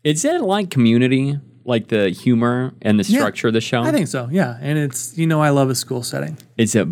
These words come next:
Speaker 1: better than Community in the first
Speaker 2: Nope.
Speaker 1: three seasons? Oh.
Speaker 2: Heck no. Joel McHale was on
Speaker 1: Mm-hmm.
Speaker 2: Fallon, I believe, and he said,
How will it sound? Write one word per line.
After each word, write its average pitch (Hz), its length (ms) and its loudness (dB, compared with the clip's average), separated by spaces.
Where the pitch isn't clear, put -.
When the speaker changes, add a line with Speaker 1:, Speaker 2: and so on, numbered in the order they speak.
Speaker 1:
better 98 340 2
than 170 200 -2
Community 180 520 2
in 147 80 2
the - 60 2
first 180 300 0
Speaker 2:
Nope. - 40 -6
Speaker 1:
three 175 140 2
seasons? 180 460 -4
Oh. 165 180 4
Speaker 2:
Heck 190 320 -2
no. - 240 -6
Joel 160 220 0
McHale 151 460 0
was 135 200 0
on 131 420 2
Speaker 1:
Mm-hmm. 120 260 -6
Speaker 2:
Fallon, 156 560 0
I 196 140 -4
believe, 180 560 0
and 139 160 -6
he 139 200 -2
said, 156 720 -4